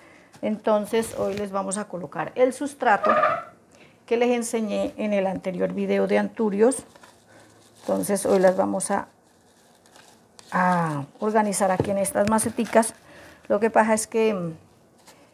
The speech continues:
está lloviendo mucho y, y me preocupa que se me vayan a, a podrir. Así que les vamos a colocar este sustrato.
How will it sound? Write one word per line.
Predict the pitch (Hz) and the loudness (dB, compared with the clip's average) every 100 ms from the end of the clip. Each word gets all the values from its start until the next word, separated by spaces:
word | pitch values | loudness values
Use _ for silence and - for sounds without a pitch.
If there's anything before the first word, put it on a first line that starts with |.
| _ | _
está | 202 - 196 | -14 2 2
lloviendo | 208 214 220 220 226 | 4 4 4 4 4
mucho | 240 247 240 - 233 254 - - | 8 6 6 -2 -4 -4 -12 -10
y, | 202 202 196 190 180 175 - _ _ - - - - | -8 -6 -6 -6 -8 -10 -14 _ _ -20 -20 -20 -2
y | 208 | 2
me | 208 214 | 4 4
preocupa | 208 233 226 233 226 233 226 | 6 6 6 0 0 0 2
que | 220 | 0
se | 202 | 0
me | 175 170 | -4 -4
vayan | - - 190 190 | -4 -2 -2 0
a, | 175 165 147 - - - - - - - - - _ - | -2 -4 -12 -20 -20 -20 -20 -20 -20 -20 -20 -20 _ -2
a | 196 202 202 - | 6 6 6 -2
podrir. | 196 196 190 202 170 - - - - - - | 2 2 2 0 0 -4 -10 -12 -14 -14 -6
Así | 196 202 | -4 -4
que | 202 | 0
les | 208 196 | 0 2
vamos | 190 190 | 0 -2
a | 196 | -4
colocar | 202 180 170 180 | -4 -8 -8 -6
este | 180 - - 185 | -6 -8 -6 -6
sustrato. | - 160 - 196 220 226 269 294 | -6 -8 -4 4 4 4 0 0